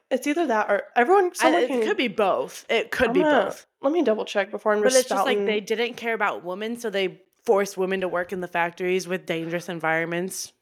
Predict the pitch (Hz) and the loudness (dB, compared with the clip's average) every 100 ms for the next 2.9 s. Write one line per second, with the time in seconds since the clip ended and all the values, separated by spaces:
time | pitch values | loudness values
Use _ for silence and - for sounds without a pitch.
0 | _ - 220 214 208 208 208 208 - - | _ 0 2 4 6 4 4 0 -4 -18
1 | - - - - - - - - 262 247 | -8 -2 0 2 2 0 -4 -8 -2 -2
2 | 233 - 302 - 220 226 233 220 208 | -2 -6 -10 -8 -10 -6 -2 -2 -2